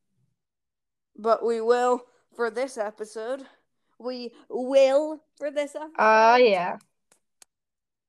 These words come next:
Speaker 1: Carpool Karaoke actually looks
Speaker 2: I
Speaker 1: pretty
Speaker 2: know, but
Speaker 1: good.
Speaker 2: I'm not able to watch it, so I'm kinda sad.
Speaker 1: What do you
Speaker 2: It's
Speaker 1: mean?
Speaker 2: on Apple T V.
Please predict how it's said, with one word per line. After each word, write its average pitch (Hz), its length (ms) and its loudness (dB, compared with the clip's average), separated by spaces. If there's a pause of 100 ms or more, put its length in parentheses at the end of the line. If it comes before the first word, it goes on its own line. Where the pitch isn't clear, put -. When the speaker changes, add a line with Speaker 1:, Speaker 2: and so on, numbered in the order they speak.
(2250)
Speaker 1:
Carpool 320 480 -2
Karaoke 254 640 0
actually 214 380 -6
looks 208 180 -6
Speaker 2:
I 262 100 0
Speaker 1:
pretty 277 60 4
Speaker 2:
know, 285 160 8
but 247 80 6
Speaker 1:
good. 240 60 6
Speaker 2:
I'm 233 80 2
not 269 180 4
able 285 180 8
to 214 100 2
watch 208 300 2
it, - 160 -6
so 202 100 -2
I'm 196 100 -6
kinda 247 360 -4
sad. 175 420 -8 (1400)
Speaker 1:
What 220 220 -20
do 233 80 -20
you 240 120 -18
Speaker 2:
It's 254 160 -8
Speaker 1:
mean? - 40 2
Speaker 2:
on 269 120 6
Apple 240 320 4
T 233 180 -10
V. 208 300 -8